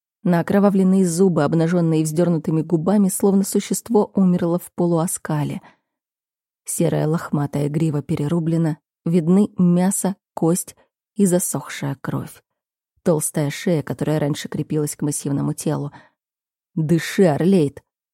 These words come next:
Пытаюсь, но лёгкие обратились в камень. Если насильно вдохну, они разобьются вдребезги.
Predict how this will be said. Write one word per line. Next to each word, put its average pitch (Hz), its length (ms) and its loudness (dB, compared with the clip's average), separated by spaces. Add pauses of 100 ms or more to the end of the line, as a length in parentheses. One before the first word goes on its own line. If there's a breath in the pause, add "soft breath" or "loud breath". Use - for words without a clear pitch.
(320)
Пытаюсь, 151 800 -4 (120)
но 185 120 2
лёгкие 190 460 2
обратились 180 560 -2
в - 160 -20
камень. 160 420 -4 (640 soft breath)
Если 190 360 4
насильно 196 540 2
вдохну, 180 540 2
они 190 200 2
разобьются 185 640 0
вдребезги. 170 760 -2